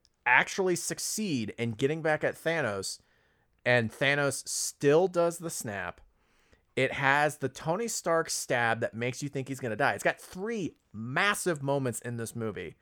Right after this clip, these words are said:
that makes you think, "Oh my God, I can't believe they're doing this." And it subverts your expectations, but it does it in a way that's so good. And not to drudge up our thoughts on Last Jedi again. Again, we both really like the movie.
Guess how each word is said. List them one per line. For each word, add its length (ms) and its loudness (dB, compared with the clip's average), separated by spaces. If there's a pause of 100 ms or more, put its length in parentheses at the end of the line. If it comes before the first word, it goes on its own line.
(460)
that 440 2
makes 440 0
you 140 -2
think, 580 -2 (960)
"Oh 180 10
my 180 4
God, 300 2
I 60 2
can't 260 -2
believe 200 0
they're 100 0
doing 280 0
this." 220 -4
And 120 0
it 80 -10
subverts 420 -2
your 100 0
expectations, 640 -2
but 240 2
it 140 -6
does 260 -2
it 80 -6
in 100 -4
a 60 -4
way 200 -6
that's 200 -10
so 600 -10 (300)
good. 440 6
And 280 -2 (760)
not 320 2
to 100 -2 (100)
drudge 300 2
up 180 4
our 120 6
thoughts 320 0
on 160 0
Last 240 -2
Jedi 280 4
again. 280 -4
Again, 400 2
we 120 0
both 400 6
really 400 4
like 240 6
the 80 -2
movie. 440 2